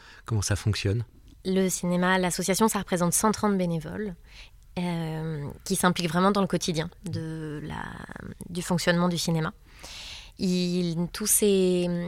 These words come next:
Speaker 2: tous ces bénévoles sont répartis en équipes. Il y a cinq équipes qui assurent les séances, euh,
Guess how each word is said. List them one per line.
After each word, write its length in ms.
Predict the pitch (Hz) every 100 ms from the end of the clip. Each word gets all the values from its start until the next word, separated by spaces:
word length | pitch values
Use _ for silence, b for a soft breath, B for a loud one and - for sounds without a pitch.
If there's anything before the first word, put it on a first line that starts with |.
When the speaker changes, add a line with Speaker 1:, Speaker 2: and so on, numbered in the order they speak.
| 165
Speaker 2:
tous 80 | 202
ces 140 | 202
bénévoles 280 | 190 190 220
sont 120 | -
répartis 360 | 180 180 170 185
en 120 | 170
équipes. 360 | 170 - - - - b b b b
Il 60 | 170
y 20 |
a 40 | 165
cinq 260 | 208 202
équipes 360 | 208 - 220 - -
qui 920 | - 180 170 160 160 156 151 - - -
assurent 380 | 185 175 - 196
les 100 | 180
séances, 500 | 165 175 170 180 -
euh, 440 | 160 151 151 147